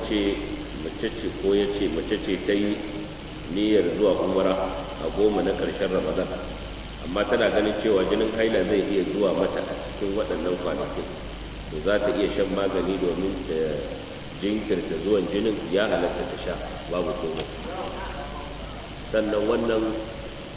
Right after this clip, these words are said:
shi kuma abin da yake cewa, ban sani ba tambaya ce ko ƙalubale ne, dan yana cewa da, da larabci ya rubuto, kuma larabcin da na dai gane.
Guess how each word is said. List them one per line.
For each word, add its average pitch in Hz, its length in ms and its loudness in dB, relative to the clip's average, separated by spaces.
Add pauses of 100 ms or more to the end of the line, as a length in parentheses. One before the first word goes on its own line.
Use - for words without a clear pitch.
shi 101 220 -4
kuma 110 260 0
abin 104 220 0
da 95 100 2
yake 98 240 -4
cewa, 98 300 4 (1300)
ban 78 160 -6
sani 107 180 2
ba 90 140 2
tambaya 92 480 4
ce 95 140 0 (100)
ko 110 80 0
ƙalubale 107 560 2
ne, - 100 -2 (1600)
dan 92 140 0
yana 110 220 6 (100)
cewa 98 320 6 (880)
da, 82 100 0 (460)
da 80 120 -2
larabci 107 520 4
ya 107 80 6
rubuto, 104 400 0
kuma 107 180 0
larabcin 107 460 0
da 95 100 2
na 110 160 4
dai 113 160 6
gane. 113 320 6